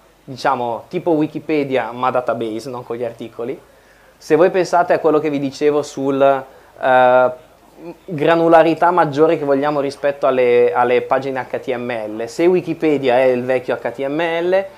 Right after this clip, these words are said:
Freebase è la conoscenza o quello che voi esprimete attraverso dati strutturati. E ha informazioni un po' su tutto e fa riconciliazione, eh, a-,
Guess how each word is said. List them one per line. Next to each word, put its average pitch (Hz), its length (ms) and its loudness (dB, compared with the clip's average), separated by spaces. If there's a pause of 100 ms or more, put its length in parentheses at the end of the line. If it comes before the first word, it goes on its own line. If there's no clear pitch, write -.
(160)
Freebase 160 760 4
è - 20 6
la 139 120 2
conoscenza 123 800 -6
o 127 80 0
quello 135 260 2
che 135 80 -4
voi 131 360 0 (260)
esprimete 147 600 -2
attraverso 135 520 -2
dati 113 420 -4
strutturati. 117 800 -8 (640)
E 185 240 2
ha 190 80 -4
informazioni 220 540 -2
un 233 60 0
po' 214 120 0
su 202 160 -2
tutto 123 560 -6 (320)
e - 140 0
fa 214 180 0
riconciliazione, 214 1080 -2
eh, - 40 -20
a-, 151 640 4